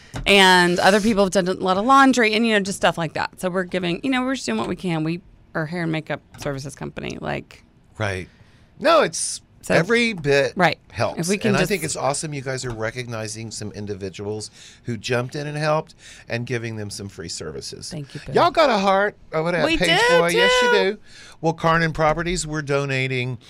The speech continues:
Speaker 2: uh, an amount of every transaction that
Speaker 1: Oh,
Speaker 2: is a
Speaker 1: wow.
Speaker 2: result of, uh, the flood, whether it's a
Speaker 1: That
Speaker 2: lease
Speaker 1: is amazing.
Speaker 2: or I know I've done a couple that w-, and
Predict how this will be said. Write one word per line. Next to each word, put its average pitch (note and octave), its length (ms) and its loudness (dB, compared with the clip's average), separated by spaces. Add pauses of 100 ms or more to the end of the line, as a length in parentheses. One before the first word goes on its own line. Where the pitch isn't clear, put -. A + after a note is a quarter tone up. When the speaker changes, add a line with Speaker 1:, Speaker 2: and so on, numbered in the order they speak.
(420)
Speaker 2:
uh, A#2+ 240 2
an A#2+ 140 0
amount A#2+ 400 0
of A#2 220 -6
every C#3 320 -2
transaction C#3 1000 -8 (400)
that C3 160 0
Speaker 1:
Oh, A#3 60 -8
Speaker 2:
is F#3+ 180 -2
a C4 60 -2
Speaker 1:
wow. C#4 80 0
Speaker 2:
result C3+ 440 -2
of, A#2 540 0
uh, A2 320 -2
the G#2+ 140 -10
flood, G#2+ 400 -4 (160)
whether A#2 280 -2
it's A2+ 140 -4
a A#2+ 60 -2
Speaker 1:
That G#2+ 220 0
Speaker 2:
lease C#3 400 -4
Speaker 1:
is F#3 140 -6
amazing. D#3 500 -8
Speaker 2:
or A2+ 300 -2
I A#2+ 120 0
know A#2+ 120 -2
I've B2 220 -6
done B2 260 -4
a G2+ 80 -8
couple A2 400 -6
that G2 140 -10
w-, F2+ 160 -6
and G#2 140 -6